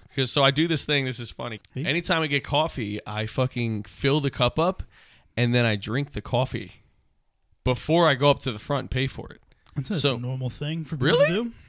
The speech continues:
Speaker 2: I
Speaker 1: No,
Speaker 2: know
Speaker 1: no, no,
Speaker 2: that.
Speaker 1: no, no, no, no. I'm saying I drink it so I can get the most I can out of my money.
Speaker 2: And then you refill it again.
Speaker 1: Then I refill it
Speaker 2: Oh, so
Speaker 1: again.
Speaker 2: theft. Theft is your cool thing that you do.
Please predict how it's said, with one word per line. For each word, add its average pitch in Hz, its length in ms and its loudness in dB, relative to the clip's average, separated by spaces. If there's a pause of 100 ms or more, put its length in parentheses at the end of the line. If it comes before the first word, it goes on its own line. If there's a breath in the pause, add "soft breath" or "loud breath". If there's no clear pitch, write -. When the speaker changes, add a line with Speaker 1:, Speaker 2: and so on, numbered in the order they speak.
(500 soft breath)
Speaker 2:
I 190 40 -6
Speaker 1:
No, 170 120 8
Speaker 2:
know 202 100 6
Speaker 1:
no, 214 120 6
no, - 0 -
Speaker 2:
that. 214 180 4
Speaker 1:
no, 202 120 0
no, 165 180 2
no, 113 120 -2
no. 104 80 -6
I'm 117 120 -2
saying 147 360 2
I 131 200 4
drink 147 320 -2
it 135 100 -4
so - 160 0
I 123 120 2
can 127 180 -4
get 113 280 -4
the 110 80 -4
most 117 360 0
I 104 100 -6
can 120 320 -6
out 113 140 -6
of 101 60 -6
my 95 120 -12
money. 110 280 -4
Speaker 2:
And 156 120 0
then 135 100 2
you 123 120 0
refill 123 300 -2
it 123 40 -4
again. 127 220 -4
Speaker 1:
Then 123 180 0
I 127 80 0
refill 113 500 0
it - 40 4
Speaker 2:
Oh, 226 100 4
so 170 140 2
Speaker 1:
again. 139 100 0
Speaker 2:
theft. 180 460 -4
Theft 165 320 -8
is 143 120 -6
your 135 100 -4
cool 143 160 -4
thing 135 200 2
that - 180 -2
you 127 100 -10
do. 147 180 -2